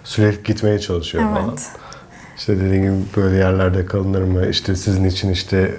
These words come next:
Speaker 1: şunlar büyük bir imkan olmalı falan.
Speaker 2: Evet, evet. Çok gıcık. Çok gıcık gerçekten ve Marianne'i de çok rahatsız ediyor.
Speaker 1: Evet.
Speaker 2: İşte Marianne arada gidip böyle bir nefes alıp geri geliyor, şey yapıyor falan böyle sürekli.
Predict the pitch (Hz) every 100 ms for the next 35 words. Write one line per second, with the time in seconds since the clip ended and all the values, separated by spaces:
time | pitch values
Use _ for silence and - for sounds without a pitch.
0 | - - - 101 90 90 87 95 90 98
1 | 90 90 92 90 85 85 85 - 90 101
2 | 240 226 220 220 233 202 - 247 240 247
3 | 220 190 - - - - 262 262 254 226
4 | 220 208 190 190 - - 190 196 226 240
5 | 220 226 247 277 277 233 196 185 190 180
6 | 175 - - 311 - 95 90 - - -
7 | 190 196 208 214 - - 208 202 196 208
8 | 202 202 190 208 226 - - - - -
9 | - - - - 233 220 226 220 226 -
10 | 214 220 214 202 202 233 220 208 208 208
11 | 220 202 208 202 190 190 - 185 190 -